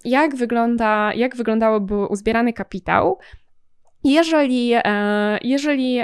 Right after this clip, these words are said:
ktoś zde-, zdecydowałby się oszczędzać na emeryturę przez okres dwudziestu lat,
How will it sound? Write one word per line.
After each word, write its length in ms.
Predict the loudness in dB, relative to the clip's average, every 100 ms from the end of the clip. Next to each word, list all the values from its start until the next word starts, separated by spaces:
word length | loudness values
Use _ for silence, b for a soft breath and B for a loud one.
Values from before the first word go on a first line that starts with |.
| -2
ktoś 240 | -2 -2 0
zde-, 480 | 0 0 2 0 -2
zdecydowałby 580 | -6 -4 -2 0 0
się 160 | -2 -4
oszczędzać 520 | -4 -2 -2 0 -2
na 80 | -2
emeryturę 500 | 0 -2 -2 -4 -6
przez 200 | -6 -8
okres 340 | -6 -4 -4 -8 b b
dwudziestu 520 | -6 -4 -2 -2 -2 -2
lat, 440 | 2 2 0 -4